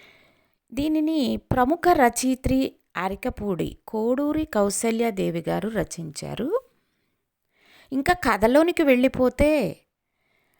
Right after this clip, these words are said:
మళ్ళీ రేపు మంగళవారం, ఇవాళే వెళ్ళిపోతాం, రేపు వెళ్ళకూడదు,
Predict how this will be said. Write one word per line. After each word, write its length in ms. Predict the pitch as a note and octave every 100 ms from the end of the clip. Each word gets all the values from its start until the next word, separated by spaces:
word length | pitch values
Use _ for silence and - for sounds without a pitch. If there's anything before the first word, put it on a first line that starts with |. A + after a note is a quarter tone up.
| _ A3+
మళ్ళీ 440 | A3+ A#3+ D4 F#4+
రేపు 280 | E4+ C4+ A#3
మంగళవారం, 840 | G#3 G3+ G#3 C#4 B3+ G3+ F#3+ F#3+ - _ _ _ _
ఇవాళే 520 | A#3+ A#3 C4+ C4+ D4+
వెళ్ళిపోతాం, 840 | D4 A#3+ A#3+ - A3 G3+ G3 F3+ - _ _ _ -
రేపు 360 | A#3 B3+ C#4 D#4+
వెళ్ళకూడదు, 880 | D4+ A#3 G#3+ B3+ C4+ A#3+ F3+ D3+